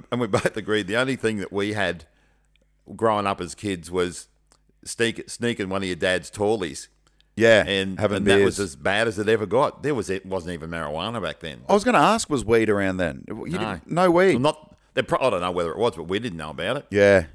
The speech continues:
Speaker 2: yeah, yeah.
Speaker 1: Yeah. So all the other stuff is, you know, didn't, wasn't even on the
Speaker 2: Oh,
Speaker 1: radar.
Speaker 2: it's insane. And the kids
Speaker 1: Yeah.
Speaker 2: that are vaping at schools these
Speaker 1: I know.
Speaker 2: days?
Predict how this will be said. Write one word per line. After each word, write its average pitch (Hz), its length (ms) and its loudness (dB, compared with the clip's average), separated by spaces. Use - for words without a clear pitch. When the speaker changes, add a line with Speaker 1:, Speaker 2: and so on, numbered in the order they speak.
Speaker 2:
yeah, 101 240 4
yeah. 98 220 2
Speaker 1:
Yeah. 90 280 -6
So 107 220 -4
all 127 200 6
the 95 100 2
other 104 180 0
stuff 82 340 -6
is, 78 300 -12
you 85 80 -16
know, 82 200 -16
didn't, 107 220 -6
wasn't 98 340 -2
even 90 240 -4
on 78 80 -8
the - 60 -6
Speaker 2:
Oh, 143 120 -2
Speaker 1:
radar. 101 280 -2
Speaker 2:
it's 175 200 -2
insane. 87 720 -2
And 185 100 -4
the 208 60 0
kids 233 320 -4
Speaker 1:
Yeah. 185 140 0
Speaker 2:
that - 20 -2
are 123 60 4
vaping 104 640 0
at 127 100 -4
schools 151 440 -4
these 156 240 -2
Speaker 1:
I - 20 -8
know. 180 200 0
Speaker 2:
days? - 220 -10